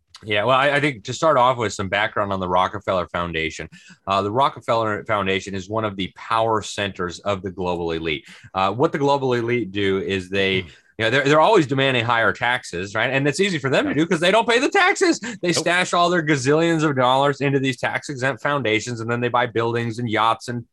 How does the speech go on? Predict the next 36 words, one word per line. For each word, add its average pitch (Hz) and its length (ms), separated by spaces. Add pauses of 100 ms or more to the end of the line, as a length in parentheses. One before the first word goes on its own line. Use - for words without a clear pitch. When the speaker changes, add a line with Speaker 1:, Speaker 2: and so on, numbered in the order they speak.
Speaker 1:
private 117 480
jets 120 440
and, 120 160
you 120 100
know, 117 140 (440)
all 117 140
the, 120 140
all 117 200
the 123 80
other 123 160
nonsense. 107 340 (260)
Plus, 208 180
they 180 100
buy 185 160
governments. 202 500
Isn't 135 140
that 135 180
cute? 127 240 (380)
And 120 120
so 135 120
the 131 60
Rockefeller 143 480
Foundation 113 460
is 98 120
an 101 80
incredibly 131 1080 (260)
powerful 101 640
institution 101 640
that 95 100
has 98 120
literally 131 680 (180)
shaped - 640
the 107 120
trajectory 98 1040
of 104 260
humanity, 95 760